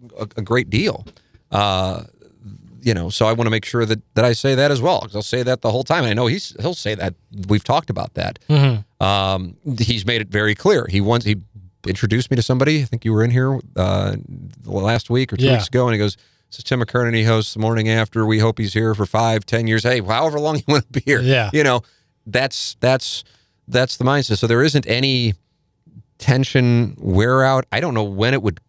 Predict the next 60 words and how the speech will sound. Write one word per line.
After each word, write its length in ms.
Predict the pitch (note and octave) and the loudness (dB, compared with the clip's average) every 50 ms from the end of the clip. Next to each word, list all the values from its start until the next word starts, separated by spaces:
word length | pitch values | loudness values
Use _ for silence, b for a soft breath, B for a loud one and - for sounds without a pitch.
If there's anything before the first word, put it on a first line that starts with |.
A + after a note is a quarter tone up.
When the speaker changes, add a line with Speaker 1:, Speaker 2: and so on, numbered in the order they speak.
| _ _ _ - _ - - | _ _ _ -20 _ -10 -2
Speaker 1:
when 180 | A2+ A#2+ B2+ | 0 0 2
it, 120 | C3+ F#2 - | 0 0 0
sometimes 440 | - D#3 E3 - G3 F3+ E3+ - - | 0 0 2 2 2 2 2 0 0
I 100 | A2 A2 | -2 -2
guess, 280 | G#2 A2+ C3+ C#3 - - | 0 0 0 0 0 0
I 60 | G#2 | 0
guess 180 | G2+ B2+ C3 - | 0 0 -2 0
maybe 300 | - G#2+ G#2 A2 A2+ A2 F#2+ - | 2 2 2 4 2 0 0 0
I 80 | G2 G2+ | 0 2
don't 140 | G#2 A#2 A#2 | 2 2 0
get 120 | - G#2+ | 0 -2
a 40 | F#2+ | 0
good 160 | - G#2+ A2 | 0 0 0
night's 240 | A2+ G#2+ G2 F2 - | 2 0 0 0 -2
sleep, 440 | - - - - G#2+ A#2+ C#3 D3+ - - | -6 -8 -6 0 0 2 2 2 0 2
and 140 | G#2 G#2 | 2 4
then 100 | A2 A#2 | 4 4
the 80 | A#2+ G#2 | 2 2
show 420 | - - - - B2+ A#2 A2+ A#2 | 0 -2 -2 0 2 2 2 2
sucks, 640 | G#2+ - - - - - - A2 B2 C3+ - - - _ | 0 -4 -6 -6 -4 0 0 2 2 0 -2 -6 -10 _
and 160 | - F#2+ G2+ G#2 | -4 -2 0 0
that 120 | A2+ A#2 | 0 2
is 140 | B2 A#2 G#2 | 2 2 2
on 280 | A2 G#2 G#2 G2+ F#2+ F#2+ | 2 2 2 2 2 2
me. 280 | G2+ G#2 G#2+ F#2 E2 | 2 2 0 -2 -4
That 180 | - - A2+ B2 | -2 0 2 2
is 100 | G#2+ G2+ | 2 0
a 100 | F#2 C2 | -4 -6
hundred 400 | - - - A#2 B2+ C3+ B2+ A#2+ | -8 -4 -2 0 2 2 0 -2
percent 340 | - B2+ A2+ - A2 A2 G#2 | -2 -4 -4 -4 -4 -4 -4
on 120 | G2+ F#2 G#2+ | -4 -4 -2
me. 180 | A2+ G#2+ G2 | -2 -2 -2
But 120 | - A2 G#2+ | -2 -4 -4
it's 120 | G#2+ - | -2 -2
like 120 | A2 G#2 | -2 -2
once 460 | F#2+ G2 G2+ G2+ G#2+ A2+ A#2+ B2+ - A#2+ | -2 -2 0 2 2 2 2 2 2 0
out 140 | A2 G#2+ | 0 0
of 60 | G#2 G#2+ | 0 -2
every 180 | G#2+ G#2 F2 F2 | -2 -4 -6 -10
three 240 | _ - A2+ A#2 | _ -4 -4 -4
weeks 320 | G#2 F#2+ G2 G#2 G#2+ - - | -2 -2 -2 -4 -4 -6 -10
or 80 | D#2+ | -12
so. 380 | E2+ - - - - - G#2 - b b b | -12 -8 -6 -4 -4 -4 -4 -6 b b b
Speaker 2:
Yeah, 180 | A#2 G2+ F#2+ | -6 -6 -4
if 220 | F#2+ G#2 G#2+ - - | -2 -2 -2 -2 -4
that. 340 | G2+ F#2+ F#2+ F#2 F2+ - _ _ _ _ _ _ | -8 -8 -8 -10 -12 -16 _ _ _ _ _ _
Speaker 1:
Yeah, 260 | - C3 C#3 C#3+ C#3 A#2 | 2 2 4 4 2 0
it's 120 | A#2 - | 0 0
just 140 | - A#2+ - | 0 0 2
that's, 300 | - B2 A#2+ - - - | 2 2 2 0 0 -2
uh, 80 | B2+ G#2 | -2 2
that's 280 | - A#2 A#2 - - - | 2 0 0 0 -2 0
when 100 | A2+ A2 | 2 2
it, 160 | G#2+ F#2+ - | 2 0 0
that's 300 | - G#2+ A2+ - - - | 0 -2 0 -2 -4 -2
when 100 | G2+ G2+ | 0 2
I 80 | F#2+ F#2+ | 2 2
feel 220 | F2+ - G#2 G2 F2+ | 0 0 0 0 2
like 260 | F#2+ F#2 F2 - - | 2 0 -2 -2 -4
it, 140 | G#2 - | -6 -6